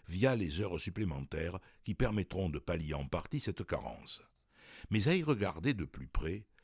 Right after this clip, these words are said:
le réformisme du « en même temps » va certainement s'appliquer aussi à la réorganisation du secondaire avec la redistribution des cartes dans les séries et les options à moyens contraints,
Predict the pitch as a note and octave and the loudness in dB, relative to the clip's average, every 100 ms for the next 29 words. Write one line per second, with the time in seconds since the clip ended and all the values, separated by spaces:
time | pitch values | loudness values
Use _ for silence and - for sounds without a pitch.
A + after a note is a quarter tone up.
0 | - - D#2 G2+ B2+ - B2 C3 C#3+ A2 | -20 -4 0 2 2 2 2 2 0 -2
1 | - F2+ E2 C#2+ D2+ D2 - C#2 E2+ B2+ | -2 -2 -2 -2 -6 -8 -8 -4 -2 0
2 | G2 - D#2+ F2+ G#2 _ - - D#2+ - | -2 -2 -4 -4 -6 _ -20 -4 -2 0
3 | C#3 - C3 A#2 A2 F2+ E2+ D2+ D#2 - | -2 0 0 2 2 0 -4 -6 -8 -6
4 | C2+ C#2+ - - _ _ - - C#2+ C2+ | -6 -4 -6 -6 _ _ -14 -6 -6 -2
5 | G#2 B2 E2+ G2 F#2+ E2+ E2+ - G2 D#2 | 0 0 2 0 2 0 -2 0 -2 -2
6 | - D#2+ C#2+ C#2 C#2+ E2+ G2 - - - | -2 -4 -2 -4 -4 -4 -6 -12 -20 -16
7 | - F#2+ G#2+ G#2+ D#2+ C#2 G#2 A2+ - G#2 | -2 0 0 0 -4 -2 -2 -2 -6 -4
8 | G2 F2 - F#2+ E2+ D2+ G2 F2 - - | -4 -4 -2 0 -2 -2 -2 -2 -4 -10
9 | C#2+ C#2 C2+ C2 - E2 E2+ C#2+ C2 C#2+ | -6 -6 -6 -4 -4 -4 -4 -6 -6 -8
10 | - - E2 G2+ _ _ - D2 D2+ E2 | -8 -4 -4 -4 _ _ -8 -6 -2 -2
11 | D#2 C#2+ B1+ D#2 - F2+ G#2+ | -2 -4 -4 -4 -4 -4 -4